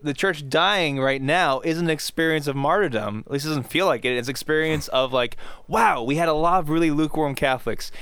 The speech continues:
and it might not have been their fault. Maybe it was the fault of lukewarm priests or for whatever reason."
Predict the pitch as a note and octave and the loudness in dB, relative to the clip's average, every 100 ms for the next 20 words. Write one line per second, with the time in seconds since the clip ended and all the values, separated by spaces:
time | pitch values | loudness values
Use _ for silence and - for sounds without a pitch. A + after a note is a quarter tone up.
0 | - C3 B2+ D3 G#3 G3 F#3+ E3+ D#3+ D3+ | -8 -4 -2 0 0 2 2 2 0 2
1 | C3+ - C#3 G#2+ - - - C#3+ F#3 F#3+ | 2 2 0 0 -6 -8 -2 0 2 2
2 | F#3 E3 D#3 F3 D#3 C3+ C#3+ C#3 D3 C3 | 2 0 0 0 2 2 0 2 2 4
3 | - C#3 A#2+ - A#2+ B2+ E3 G#3 F3 D#3+ | 2 2 2 0 -2 0 0 2 2 0
4 | D#3+ B2 G#2+ G2+ | 0 0 -2 -4